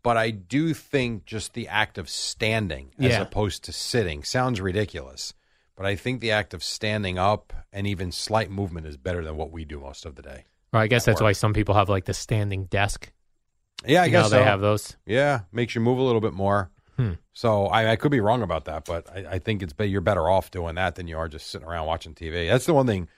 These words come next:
Speaker 1: watching a lot of these neuroscientists lately, that's come across my YouTube feed.
Speaker 2: Yeah.
Speaker 1: And I'm fascinated by the brain. The one thing that seems like a constant is the exercise for the, forget your weight,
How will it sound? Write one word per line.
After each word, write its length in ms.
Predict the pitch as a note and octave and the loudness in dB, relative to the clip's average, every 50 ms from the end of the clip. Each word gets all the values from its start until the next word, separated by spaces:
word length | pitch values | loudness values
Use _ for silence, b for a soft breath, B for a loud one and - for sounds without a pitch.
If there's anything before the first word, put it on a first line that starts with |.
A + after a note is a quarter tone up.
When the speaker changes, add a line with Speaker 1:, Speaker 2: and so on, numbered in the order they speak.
| b b b b | b b b b
Speaker 1:
watching 300 | - A#2 A#2 - - A#2 | 0 0 0 0 -2 -2
a 60 | A2 | 0
lot 200 | G#2 G#2+ A2+ A#2+ | 2 2 2 2
of 140 | B2 A#2 G#2 | 2 0 -2
these 380 | G#2 G#2 G2 F#2+ F2+ D#2+ - - | -2 -4 -6 -6 -6 -8 -10 -8
neuroscientists 1300 | F2+ F2+ G2 G#2 G#2+ A2 A2 G#2 - - - F#2+ F#2 G2 G2 F#2+ F#2 - - G2+ - - - - - - | -2 0 2 4 4 4 4 2 0 -2 -2 0 0 0 0 -2 -2 -4 -4 -4 -4 -6 -12 -14 -8 -4
lately, 300 | G2+ G#2+ G#2 G#2 G#2+ G#2 | -4 -4 -2 -2 -4 -4
that's 220 | E2+ F2+ F2 - | -2 -4 -4 -6
come 120 | - - F#2 | -6 -10 -10
across 360 | F#2 - - G2+ F#2+ F2 - | -8 -4 -2 0 0 0 -2
my 100 | - F#2 | -4 -6
YouTube 440 | F#2 F#2 G2+ G2 - - A#2 G#2 F#2+ | -4 -2 -4 -4 -2 -2 -4 -4 -4
feed. 360 | - - A2+ G#2+ G#2+ G#2+ F#2+ - - | -4 -4 -4 -4 -4 -6 -10 -4 0
Speaker 2:
Yeah. 260 | C#3 C3 B2 G#2 F2+ E2+ | 2 4 4 4 2 0
Speaker 1:
And 100 | G2 F#2+ | -2 -4
I'm 60 | F2+ | -4
fascinated 680 | - - A2+ A2+ A#2+ - - G2+ F#2 E2+ D#2+ E2 D#2 | -2 0 2 2 2 0 -2 -6 -6 -6 -8 -8 -4
by 360 | - F2 E2+ E2+ E2+ D#2 - _ _ _ - | -2 0 0 0 -2 -4 -8 _ _ _ -8
the 140 | E2+ F#2+ F2+ | -6 -4 -2
brain. 440 | D#2+ F2+ F2+ F2 F2+ F#2+ G2+ G#2 G2 - _ _ _ _ _ _ _ _ | -2 -2 -2 -2 -2 -2 -4 -6 -8 -12 _ _ _ _ _ _ _ _
The 120 | - G#2 | -4 -4
one 280 | G2 F#2 A2+ C#3 D3+ D3+ | 0 2 2 2 2 2
thing 240 | - D3 C#3 C3 G#2 | 2 0 0 0 0
that 160 | F#2+ E2+ - | -4 -6 -8
seems 300 | - - A#2 A#2 A2+ F#2+ | -8 -6 -6 -6 -4 -4
like 160 | G2+ G2 E2+ | -4 -4 -4
a 160 | E2 D#2 D2+ _ - | -6 -8 -10 _ -18
constant 720 | - - - G2+ G#2+ A2 G2 - - - E2 D#2 D#2 - - | -10 -4 -2 0 0 -2 -2 -6 -8 -8 -10 -10 -12 -14 -16
is 560 | F2+ E2+ E2+ E2+ E2+ E2 D2+ D2 - - - _ _ _ F2+ | -14 -12 -12 -12 -12 -12 -12 -14 -14 -16 -16 _ _ _ _
the 420 | - F2+ E2 E2 E2 E2 D#2+ D#2 _ - | -18 -18 -18 -16 -18 -20 -20 -14 _ -4
exercise 960 | A2+ A#2 - - - C3+ B2 - - B2+ A#2+ A#2 B2 B2+ C3 C3+ A#2 - | -4 -2 -4 -4 -6 -6 -6 -4 -2 0 0 0 0 0 -2 -4 -6 -10
for 160 | - - - A2 | -8 -6 -4 -2
the, 140 | F#2 F#2+ | -2 -4
forget 480 | E2 - - - F#2 E2+ F#2 B2 - - | -6 -8 -10 -14 -6 -2 0 0 0 0
your 160 | E3+ D3+ D3 | -2 0 0
weight, 360 | B2+ G2 A2 G#2+ G2 E2 - | 0 0 0 0 -2 -2 -6